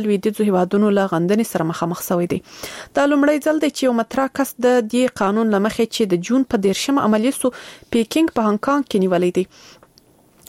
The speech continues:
چین هانګ کانګ د خپلې خاورې برخه ګڼي. د پیکینګ لخوا د لای نیول کېدل په هانګ کانګ کې د دیموکراسۍ د پلویانو د ځپنې برخه ګڼل کېږي. د آسیا د خبریالانو د خوندیتوب کمیټې هماهنګ کوونکي سټیفن بټلر ویلي، جیمي لای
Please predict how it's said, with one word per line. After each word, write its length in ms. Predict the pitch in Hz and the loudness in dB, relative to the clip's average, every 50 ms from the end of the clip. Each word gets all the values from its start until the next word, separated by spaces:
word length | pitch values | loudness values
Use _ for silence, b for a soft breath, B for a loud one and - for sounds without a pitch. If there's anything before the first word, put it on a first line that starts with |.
| - - - | -20 -10 -6
چین 280 | - - 285 294 302 285 | -2 0 2 2 2 2
هانګ 180 | 254 247 240 226 - | 0 0 -2 -2 -2
کانګ 160 | 262 262 269 262 240 | -2 -2 0 0 -2
د 80 | 220 - | -4 -2
خپلې 200 | - 262 247 240 - | -2 -2 -2 -2 -2
خاورې 260 | - 240 240 233 220 196 196 | -2 -2 0 0 0 0 0
برخه 200 | 190 - - 202 - - | -2 -2 -4 -4 -2 0
ګڼي. 200 | 180 185 180 180 190 202 | 0 2 0 0 0 -2
د 100 | 208 - | -2 -2
پیکینګ 300 | - 208 - - 233 220 220 220 | -4 -6 -2 -2 0 0 0 0
لخوا 220 | - - 240 220 220 B B B B B B B 202 202 | -2 -2 -2 -4 -4 B B B B B B B 0 0
د 100 | 220 214 220 | 2 2 2
لای 240 | 240 262 285 294 269 240 | 2 2 2 2 2 2
نیول 200 | 214 196 196 196 - | 2 0 0 0 0
کېدل 280 | - 214 190 233 240 240 - | -2 0 0 0 -2 -2 -2
په 120 | 226 202 | -2 -2
هانګ 120 | 214 208 - - | -2 -2 -2 -2
کانګ 140 | 262 269 269 - | -2 -2 -2 -2
کې 60 | - 233 214 | 0 0 2
د 120 | 202 202 | 2 2
دیموکراسۍ 560 | 196 196 - - 185 185 - - - 269 262 262 254 240 | 0 0 0 -2 -2 -4 -4 -2 0 0 2 2 2 0
د 100 | 226 - - | -2 0 0
پلویانو 400 | 208 180 170 190 202 208 214 202 185 | 2 2 4 2 2 2 0 0 0
د 20 | 175 170 185 | 0 0 -2
ځپنې 280 | 175 - - 240 247 226 196 | -2 0 0 0 2 0 0
برخه 240 | 185 - - 196 - | -2 -4 -6 -4 -2
ګڼل 220 | 196 202 202 196 - - | -2 0 0 -2 0 0
کېږي. 260 | 196 180 175 180 175 B B B B B B B B B - | 0 0 0 -2 -4 B B B B B B B B B 0
د 140 | 233 233 | 0 0
آسیا 260 | 233 - - 285 285 294 294 | -2 -2 0 0 0 0 -2
د 80 | - - | -4 -2
خبریالانو 640 | 233 190 214 208 208 208 202 220 240 262 277 277 240 | -2 -2 -2 0 0 0 0 2 0 0 0 -2 -2
د 80 | - - | -4 -2
خوندیتوب 500 | - 190 185 185 196 - - 285 285 - - 233 | -2 0 0 0 -2 0 -2 -2 -2 0 0 0
کمیټې 320 | 202 196 196 - - 254 240 233 | 0 0 0 0 0 0 0 0
هماهنګ 300 | 196 185 175 202 202 202 - - | 0 0 0 0 -2 -2 -2 -2
کوونکي 380 | 196 214 269 285 - - 202 - | 0 2 0 0 0 -2 -4 -4
سټیفن 420 | - - 277 269 - - 220 185 175 214 | -4 -4 -4 -2 0 0 0 0 0 -2
بټلر 400 | 240 - - - 226 214 190 185 | -4 -2 -2 -2 -2 0 0 0
ویلي، 240 | 208 233 233 254 B B B B B B B B 208 202 | 2 2 2 0 B B B B B B B B 0 2
جیمي 260 | 247 277 285 311 294 247 226 240 | 2 2 4 4 2 2 2 2
لای 200 | 262 277 277 | 2 2 2